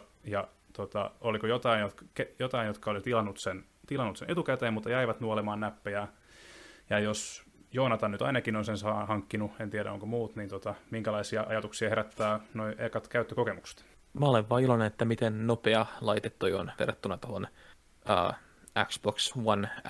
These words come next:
Speaker 2: X-konsoliin. Eli siinä sen kanssa, kun pelasi tää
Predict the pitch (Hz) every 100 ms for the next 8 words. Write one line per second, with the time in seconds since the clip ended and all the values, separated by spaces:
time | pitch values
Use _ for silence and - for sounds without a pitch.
0 | - - - 82 - - 62 71 - -
1 | - - - - _ _ - - 95 -
2 | - - - - - 113 104 110 - 110
3 | 107 - 110 107 - 113 101 110 107 -
4 | -